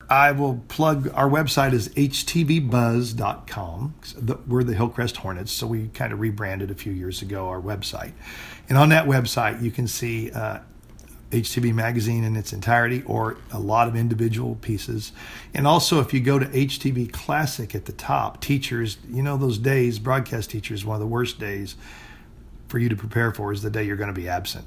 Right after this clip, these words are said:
and you have a sub, and it's just, I hate it. And you probably, you don't know whether to let 'em do any.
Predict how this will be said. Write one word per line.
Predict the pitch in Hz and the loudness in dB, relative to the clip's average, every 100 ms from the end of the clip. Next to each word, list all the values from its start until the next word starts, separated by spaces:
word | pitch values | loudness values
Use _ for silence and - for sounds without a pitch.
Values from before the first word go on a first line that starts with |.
| - | -10
and | 95 | -8
you | 95 | -6
have | 98 104 | -6 -6
a | - | -6
sub, | - 80 85 | -6 -8 -8
and | 87 | -8
it's | 92 | -10
just, | - - - - | -10 -10 -8 -6
I | 110 | -6
hate | - 123 123 | -4 -4 -4
it. | 98 - | -4 -8
And | 107 101 107 | -6 -4 -4
you | |
probably, | 104 - 110 107 143 | -6 -6 -6 -8 -6
you | 123 | -2
don't | 127 127 | 0 0
know | 113 | -2
whether | 113 107 110 | 0 -2 -4
to | 101 | -4
let | 98 92 | -6 -6
'em | 92 107 - - - - - 131 | -8 -12 -18 -20 -20 -20 -6 0
do | 107 120 135 | 4 4 4
any. | 127 | 2